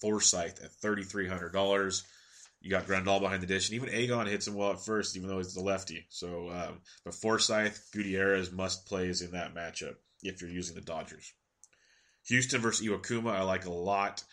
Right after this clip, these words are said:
From the left side, you can go McCann, but he was hitting towards the bottom. Beltran in the middle of the order at thirty-four, Reddick at thirty-two. Very nice looks to get sprinkled with some Springer at forty-one, Correa at forty-four,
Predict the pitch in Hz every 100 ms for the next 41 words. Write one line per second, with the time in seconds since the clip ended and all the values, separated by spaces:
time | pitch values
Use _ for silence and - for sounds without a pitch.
0 | - _ 95 87 95 101 - 98 95 90
1 | 90 85 85 - 107 107 95 98 95 101
2 | 90 98 87 82 95 101 98 95 - -
3 | - _ _ 104 113 127 117 110 107 110
4 | 107 107 104 90 107 101 101 101 101 92
5 | 95 98 - 101 95 90 101 98 85 95
6 | 98 101 92 101 98 98 - 92 90 87
7 | - 107 95 98 95 90 85 - - 104
8 | 101 95 101 101 98 95 92 92 - 95
9 | 95 95 - 98 95 90 95 90 90